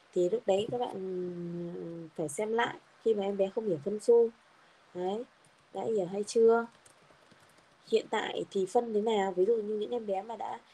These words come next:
ờ, đã ỉa phân su rồi thì hiện tại phân của em bé thế nào? Đúng không?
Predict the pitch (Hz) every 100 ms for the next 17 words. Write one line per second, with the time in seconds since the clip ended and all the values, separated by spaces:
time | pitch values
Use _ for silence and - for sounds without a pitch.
0 | _ _ _ 185 185 180 233 208 226 214
1 | - 233 226 208 190 185 196 190 - -
2 | - 240 220 180 185 196 202 240 240 208
3 | 196 202 - _ _ _ _ _ _ _
4 | _ _ _ 208 247 269